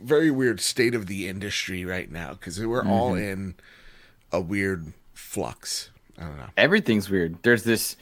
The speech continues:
Speaker 2: huge carryover gap between P S four and Xbox One through to current gen, which nobody can seem to get their hands on 'cause of the chip shortage. The games are cross-gen, but it's showing their age. It was showing their age at the end of last gen.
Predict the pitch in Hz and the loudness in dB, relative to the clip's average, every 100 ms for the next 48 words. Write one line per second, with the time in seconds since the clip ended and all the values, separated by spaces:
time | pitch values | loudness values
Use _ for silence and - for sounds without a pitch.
0 | - _ - 87 - - 202 220 208 143 | -20 _ -12 -12 -6 4 8 8 8 4
1 | - 143 127 120 107 98 95 90 98 95 | 0 4 6 8 6 4 2 2 4 4
2 | 98 101 92 90 87 _ - 117 110 - | 0 -4 -4 -4 -6 _ 0 2 2 0
3 | 107 104 98 98 - 95 87 - 92 90 | 2 4 4 2 4 4 4 0 2 2
4 | 85 87 _ _ _ _ - - 123 131 | 2 -4 _ _ _ _ -8 4 8 10
5 | 123 104 - 117 104 87 98 92 90 87 | 8 6 4 2 2 2 0 2 0 -2
6 | 98 113 127 131 120 107 110 101 101 95 | 4 6 6 6 2 0 2 2 2 0
7 | 95 90 87 87 87 87 87 87 - 92 | 0 -2 0 0 -2 -4 -6 -6 -2 -4
8 | - 92 87 85 85 - - _ 104 92 | -2 -2 -2 -2 -6 -14 -20 _ -2 4
9 | 113 151 170 143 - 117 107 107 - 107 | 4 6 4 2 4 6 6 6 4 6
10 | 104 98 92 98 - - - 110 113 113 | 6 4 4 2 2 0 2 6 8 8
11 | 101 90 90 87 78 90 95 101 - 82 | 6 2 2 2 2 2 0 0 -2 -2
12 | 95 170 160 123 98 110 92 85 78 104 | 2 6 6 6 8 6 6 2 4 4
13 | 92 80 73 - 87 78 71 | 4 2 0 -2 -4 -4 -6